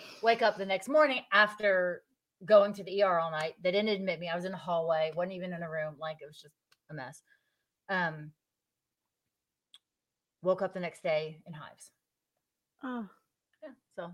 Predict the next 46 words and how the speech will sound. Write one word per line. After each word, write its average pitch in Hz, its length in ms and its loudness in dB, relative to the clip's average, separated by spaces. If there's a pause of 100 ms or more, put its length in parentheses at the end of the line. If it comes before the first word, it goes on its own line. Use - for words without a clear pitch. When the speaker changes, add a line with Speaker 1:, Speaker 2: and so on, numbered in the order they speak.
Speaker 1:
that 214 180 2
was 214 140 -8
fun. 170 220 -6
And 180 80 -8
I'm 185 160 -6
itchy. 170 420 -6 (300)
I'm 180 80 -12
taking, 175 680 -6 (1120)
you 190 120 -10
know, 160 180 -6 (960)
um, 165 560 -6 (100)
Speaker 2:
All 196 160 -4
the 196 80 -4
Benadryl. 180 560 -6 (160)
Speaker 1:
Yep, 175 220 -4 (140)
uh, 170 180 -4
fexofenadine 190 920 -6
or 170 220 -6
Speaker 2:
Mm. 165 100 -6
Speaker 1:
whatever. 185 500 -4
Like, 156 240 -2
had 151 300 -12
to 143 60 -20
do 160 100 -14
something 165 240 -14
a 151 40 -10
little 156 140 -6
stronger 156 300 -10
than 156 140 -10
Benadryl 160 400 -2
Speaker 2:
Mm-hmm. 180 100 -10
Speaker 1:
'cause, - 360 -12 (840)
you 156 100 -16
know, 147 240 -8
and, 190 80 -8
like, 185 140 -2
I 202 80 6
know 254 240 10
that 269 100 4
I 214 120 4
have, 214 260 0
I 185 80 -2
have 208 220 -2
these 220 160 -4
options, 202 560 -4 (180)
but 175 240 -2